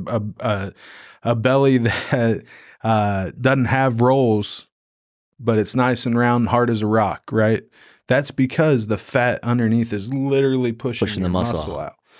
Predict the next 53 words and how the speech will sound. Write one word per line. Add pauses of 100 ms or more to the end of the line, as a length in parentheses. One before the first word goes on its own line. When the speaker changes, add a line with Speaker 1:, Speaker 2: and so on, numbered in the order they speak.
(320)
Speaker 1:
And,
uh, (800)
that's
the
fat
that'll
kill
you. (320)
Uh,
that's
the
fat
that (120)
is
most
associated
with,
uh,
heart
disease
and
cardiovascular
disease
and,
and
things
like
that.
And
so,
but
the,
the
great
thing
is
too,
like,
I,
I
say
all
those
things,
it's
not
meant
to
be
a
scare
tactic.
Like,